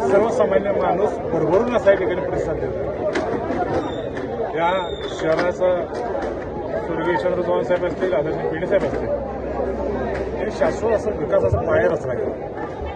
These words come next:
आज आपण भाषणामध्ये सांगितलं, आदरणीय एकनाथ शिंदे साहेब असतील, पालकमंत्री शंभूराज देसाई साहेब असतील,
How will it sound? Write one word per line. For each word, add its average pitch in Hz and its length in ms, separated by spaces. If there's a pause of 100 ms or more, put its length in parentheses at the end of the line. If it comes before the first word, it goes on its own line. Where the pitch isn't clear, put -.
(560)
आज - 80
आपण 175 240
भाषणामध्ये 165 420
सांगितलं, 170 340 (560)
आदरणीय 170 360 (460)
एकनाथ 165 300
शिंदे 202 220
साहेब 190 240
असतील, 202 280
पालकमंत्री 170 520
शंभूराज - 340
देसाई - 220
साहेब 160 200
असतील, - 460